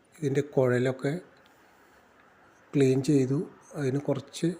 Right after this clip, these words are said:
കേടുപാടുകൾ മാത്രമേ ഉള്ളൂ. അത് നമ്മൾ കട്ട് ചെയ്തിട്ട് ഫിനിഷ് ചെയ്യുന്നുണ്ട്. അടുപ്പിൻ്റെ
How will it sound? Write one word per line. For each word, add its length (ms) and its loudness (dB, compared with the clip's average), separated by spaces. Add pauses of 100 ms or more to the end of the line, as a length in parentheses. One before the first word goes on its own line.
(160)
കേടുപാടുകൾ 680 4
മാത്രമേ 340 -4
ഉള്ളൂ. 240 -4
അത് 220 -6 (460)
നമ്മൾ 200 -4 (200)
കട്ട് 260 -6
ചെയ്തിട്ട് 440 0 (140)
ഫിനിഷ് 440 -4
ചെയ്യുന്നുണ്ട്. 520 0 (920)
അടുപ്പിൻ്റെ 500 -4